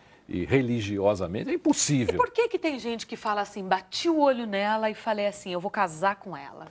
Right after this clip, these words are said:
Speaker 2: Ela é a mulher da minha
Speaker 1: É.
Speaker 2: vida"? Não tem? Você já ouviu falar
Speaker 1: Tem.
Speaker 2: isso?
Speaker 1: O amor é geográfico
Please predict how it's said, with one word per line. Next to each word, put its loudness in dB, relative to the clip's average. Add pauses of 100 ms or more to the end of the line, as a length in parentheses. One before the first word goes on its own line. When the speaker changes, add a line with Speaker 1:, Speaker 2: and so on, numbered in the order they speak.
(140)
Speaker 2:
Ela 4
é 6
a 0
mulher 0
da -2
minha 0
Speaker 1:
É. -2
Speaker 2:
vida"? -6
Não -2
tem? 2
Você -8
já -4
ouviu 4
falar -2
Speaker 1:
Tem. 0
Speaker 2:
isso? -12
Speaker 1:
O -2
amor -2
é -2
geográfico -2